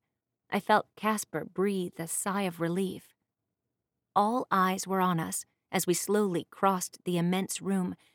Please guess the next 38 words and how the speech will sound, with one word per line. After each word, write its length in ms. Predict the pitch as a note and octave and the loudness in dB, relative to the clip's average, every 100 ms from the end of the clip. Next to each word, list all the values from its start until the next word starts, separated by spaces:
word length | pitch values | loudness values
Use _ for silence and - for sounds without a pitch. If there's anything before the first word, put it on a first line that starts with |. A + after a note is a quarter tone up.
| - | -4
toward 260 | - G3+ F3 | 2 2 2
the 100 | F3 | 2
raised 400 | G3+ F#3+ E3+ - - | 4 2 0 -6 -2
table 360 | A3+ G#3+ - | 0 0 -2
at 100 | E3 | -6
the 80 | D#3 | -4
back. 400 | E3+ F#3 E3+ - _ _ _ _ _ - | 0 0 -2 -6 _ _ _ _ _ -2
I 80 | G#3 | 0
could 160 | G#3+ | 2
hear 160 | F#3 G#3 | 4 4
murmurs 560 | G3+ G#3+ G#3+ F3 - | 6 6 6 2 -2
in 100 | E3+ | -2
the 60 | E3 | -2
crowd. 520 | - G3+ F#3 F3+ F3+ - _ _ _ _ _ _ _ | 0 4 4 4 0 -10 _ _ _ _ _ _ _
No 160 | A3 A#3 | -2 0
one 140 | G#3 | 0
else 260 | F#3+ F#3+ - | 0 -2 -6
was 160 | E3 F3 | -6 -4
wearing 320 | E3 E3 - | -2 -2 -2
anything 520 | F#3 F3 - - C#3+ | -2 -4 -6 -10 -8
with 200 | E3+ - _ | -10 -12 _
quite 260 | - C4 B3 | -4 -2 0
as 140 | G3+ | -2
many 240 | F#3 E3+ | 0 -2
bows 520 | E3+ F#3+ F3 - - - | -2 0 0 -2 -6 0
or 260 | F3+ E3 - _ | 2 2 -2 _
skirts 540 | - - A#3 - - | -6 0 0 -2 -10
quite 300 | - - G#3 | -8 -2 0
as 120 | D#3+ - | 0 -4
puffy, 480 | - A3+ F#3 G3+ - _ _ _ | -4 -2 -4 -8 -10 _ _ _
I 100 | F3+ | -2
noted 380 | F3 F#3 E3 B2+ | -2 -2 -4 -6
with 180 | D#3 - - | -8 -8 -6
irritation. 800 | E3+ D3+ - F3+ - F3 G2 - _ _ _ _ _ _ _ _ _ _ - | -4 -4 -6 -6 -4 -6 -6 -8 _ _ _ _ _ _ _ _ _ _ -6
After 260 | G#3+ - | -4 -2
what 200 | F#3+ F#3+ | 0 -2
felt 320 | - A3 - | 0 2 2
like 360 | F#3 E3+ - _ | 2 0 -2 _